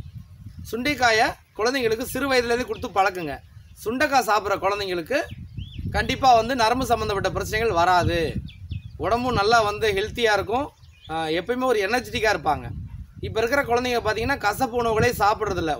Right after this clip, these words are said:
உதாரணமா, கொஞ்சம் கசப்பு இருக்கு, அதாவது கீரைகள், பாகற்காய், இதுவே சாப்பிட்றதில்ல. அப்ப சுண்டைக்காய் கண்டிப்பா பெரும்பாலான குழந்தைகள் சாப்பிட மாட்டாங்க. ஆனா, அவங்கள நீங்க சாப்பிட கட்டாயப்படுத்தி பழக்குங்க. சிறு வயதிலேயே பழக்கிட்டீங்கன்னா, அவங்களுக்கு பெரிய பிள்ளை ஆகும்போது அது சா-, சாப்பிடுவாங்க.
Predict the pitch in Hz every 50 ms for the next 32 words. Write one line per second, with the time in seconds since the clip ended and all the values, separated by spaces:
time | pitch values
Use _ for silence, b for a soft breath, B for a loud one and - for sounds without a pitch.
0 | 135 151 180 190 196 214 226 226 214 190 175 B B B B B - - 180 196
1 | 226 226 254 233 226 226 226 247 247 214 226 214 196 202 190 214 202 202 - -
2 | 226 220 220 208 190 202 196 208 202 - 185 170 151 185 190 208 202 190 - 202
3 | 202 185 190 220 262 269 226 208 208 202 185 190 175 160 156 156 156 160 170 156
4 | 185 214 240 254 247 269 262 220 208 208 202 196 220 220 208 180 B B B B
5 | B B B B - 190 214 220 220 214 202 196 160 190 208 220 220 208 180 -
6 | 202 220 226 220 196 175 147 - 147 151 151 156 165 190 220 240 226 180 180 196
7 | 208 214 202 190 196 196 - - 180 220 190 202 220 214 - 180 - 214 208 208
8 | 190 165 175 175 240 233 - - 208 247 277 247 240 196 160 131 - B B B
9 | B B B B - - - - 277 285 277 269 240 247 254 269 262 - 226 220
10 | 226 214 220 196 208 208 208 233 269 247 208 202 202 208 196 254 240 - - 208
11 | 226 240 226 196 208 208 196 190 190 190 185 180 180 208 233 240 214 175 160 175
12 | 165 156 151 143 131 - 190 196 220 214 202 175 156 139 131 123